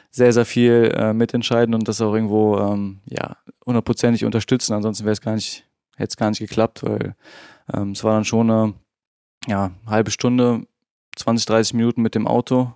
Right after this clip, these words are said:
die ich dann immer mal wieder fahren musste, teilweise auch in einer Fahrgemeinschaft mit einem anderen Spieler, der aus der Region kam. Ähm, aber auch viele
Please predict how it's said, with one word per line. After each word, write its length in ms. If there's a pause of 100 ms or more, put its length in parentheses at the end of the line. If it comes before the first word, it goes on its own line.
die 260
ich 80
dann 160
immer 160
mal 140
wieder 160
fahren 300
musste, 540
teilweise 360
auch 40
in 60
einer 100
Fahrgemeinschaft 600
mit 140
einem 100
anderen 320 (500)
Spieler, 320
der 140
aus 100
der 120
Region 340
kam. 320 (480)
Ähm, 580 (760)
aber 840 (120)
auch 260
viele 500